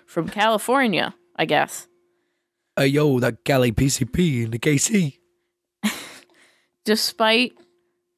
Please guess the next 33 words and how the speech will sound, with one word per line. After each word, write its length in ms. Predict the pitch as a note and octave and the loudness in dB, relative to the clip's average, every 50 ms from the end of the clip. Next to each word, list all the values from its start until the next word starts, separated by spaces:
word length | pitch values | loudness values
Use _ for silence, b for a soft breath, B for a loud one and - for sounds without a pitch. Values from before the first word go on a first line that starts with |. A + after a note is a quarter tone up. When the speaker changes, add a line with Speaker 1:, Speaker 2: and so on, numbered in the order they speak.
| _ _ | _ _
Speaker 1:
weed 440 | E3+ F#3 G3+ G3 G#3 G#3+ A3 G3+ G3 | -2 0 2 2 4 2 2 2 2
being 240 | G3 G3 F#3+ F#3+ | 2 2 2 2
in 80 | F#3 F#3 | 0 0
the 80 | F3 E3 | -2 -2
top 280 | - G3+ F3 F3 F3 | 0 0 0 0 0
three 120 | - G3 F3+ | -2 -6 -4
priorities, 720 | - F3+ E3+ E3 D#3+ D#3+ F3 F3+ F3+ F#3 F#3 F#3 F#3 - | 0 0 0 2 2 2 0 0 0 0 -2 -2 -2 -4
the 120 | - - E3 | -4 -2 -2
Midwest 720 | F3 F3 F#3 F#3+ F3 E3 E3+ D#3+ D#3+ F3 - - - - - _ _ _ _ _ _ _ _ _ _ | 0 0 -2 -2 -2 0 0 2 0 0 -2 -6 -12 -14 -18 _ _ _ _ _ _ _ _ _ _
report 500 | F3 F3+ F#3 F3 - - F#3+ F#3+ E3+ - - _ _ _ _ _ | -2 -2 -2 0 0 0 0 0 0 -2 -6 _ _ _ _ _
didn't 180 | - G#3 G#3+ A3 | -2 0 0 2
really 200 | G3+ F3 D#3 D#3 | 0 0 -2 -2
talk 260 | - F#3 D#3+ D#3+ - | 0 0 -2 0 0
about 200 | - E3+ F3 E3 | 0 0 2 2
it 80 | E3 E3 | 2 0
very 160 | - E3 E3 | -2 -2 -2
much, 320 | E3+ E3 E3 F3 - - - _ _ _ - | -2 -2 -2 -4 -6 -14 -18 _ _ _ -8
which 180 | B4+ - - | -8 -6 -4
made 160 | - D4 C#4 B3+ | -2 -2 0 0
me, 260 | A3+ G#3+ G3 F3+ G3 G#3 _ _ _ | 2 0 0 0 -4 -6 _ _ _
you 100 | - F#3 | -6 -6
know, 120 | D#3 D#3 - _ _ | -6 -6 -8 _ _
slightly 680 | _ - - - - G#3+ A3 G#3+ - - - F#3+ F3 D#3+ | _ -10 -8 -6 -2 0 0 0 0 -2 -2 -2 -2 -2
proud, 460 | - _ - - D#3+ D#3 D3+ D#3 F#3 | -4 _ -4 0 0 2 2 2 0
as 100 | F#3 E3+ - | -2 -6 -6
slightly 460 | - - F#3+ F#3+ F3+ - F3 F3 E3+ | -4 -2 -2 -2 -2 -2 -4 -6 -6
proud 300 | - - F3 E3 E3 E3 | -2 0 0 0 2 0
as 140 | D#3+ E3 E3+ | -2 -4 -4
you 80 | E3 | -6
can 200 | - - E3 E3 | -6 -6 -6 -4
be 260 | D#3+ F3 F3 E3 D#3+ | -2 0 0 0 0
in 140 | D#3+ D#3 D#3 D#3 | 0 0 -2 -2
a 240 | D3+ D3+ D#3+ E3 | -2 -2 -4 -6